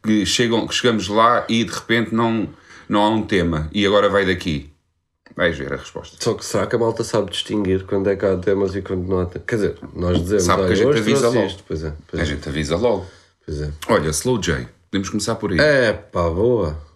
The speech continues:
Speaker 2: boa, que eu não, já não tinha, não me lembrava já.
Speaker 1: Estás a perceber? Slow J,
Speaker 2: É,
Speaker 1: do
Speaker 2: é.
Speaker 1: caralho.
Speaker 2: Puta, eu vou, vou-me arriscar a dizer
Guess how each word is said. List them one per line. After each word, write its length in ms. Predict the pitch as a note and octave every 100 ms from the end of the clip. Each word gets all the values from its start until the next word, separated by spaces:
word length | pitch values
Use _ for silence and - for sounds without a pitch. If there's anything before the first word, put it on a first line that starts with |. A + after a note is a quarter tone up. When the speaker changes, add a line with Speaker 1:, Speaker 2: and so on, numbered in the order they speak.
| -
Speaker 2:
boa, 340 | F#2 G#2+ G2
que 80 | F2+
eu 40 | F#2
não, 240 | F2+ F2+ F#2
já 100 | F#2 F2 E2+ F2 F#2
não 220 | F#2+ F#2+
tinha, 400 | F#2+ G2 F2 F2 - _ _
não 100 | F2+
me 60 | G2
lembrava 460 | G2+ A2 C3+ A#2 G2
já. 160 | A#2+
Speaker 1:
Estás 260 | A2 F2+ F#2
a 60 |
perceber? 560 | F2 - - D2+ D#2 E2+ - _ _ - - - -
Slow 320 | - B2+ C3+
J, 440 | D2+ C#2 D#2+ D#2+ - -
Speaker 2:
É, 80 | G#2+
Speaker 1:
do 100 | B2
Speaker 2:
é. 40 | A2+ F#2 F#2
Speaker 1:
caralho. 560 | D#3 E3+ F3 E2+ C2 - _ _ _ _ _ _ _
Speaker 2:
Puta, 260 | F#2 E2+
eu 60 | F2+
vou, 300 | G2+ G2+ -
vou-me 240 | - G2+ G#2
arriscar 400 | G#2 G2 - E2+
a 140 | F2+
dizer 480 | F#2 F#2 E2+ E2 D#2+